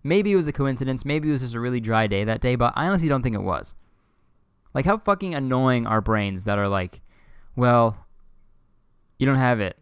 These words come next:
You don't have your chapstick, so you're fucking, you're gonna have the shittiest day ever. And here you go.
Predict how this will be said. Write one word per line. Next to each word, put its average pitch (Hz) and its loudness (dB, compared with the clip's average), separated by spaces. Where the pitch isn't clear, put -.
You 131 -2
don't 143 2
have 143 2
your 135 -2
chapstick, 110 0
so 113 0
you're 104 0
fucking, 101 -4
you're 110 -2
gonna 104 -2
have 92 -2
the 95 -6
shittiest 92 -8
day 69 -8
ever. - -12
And 107 -6
here 110 -2
you 127 0
go. 160 2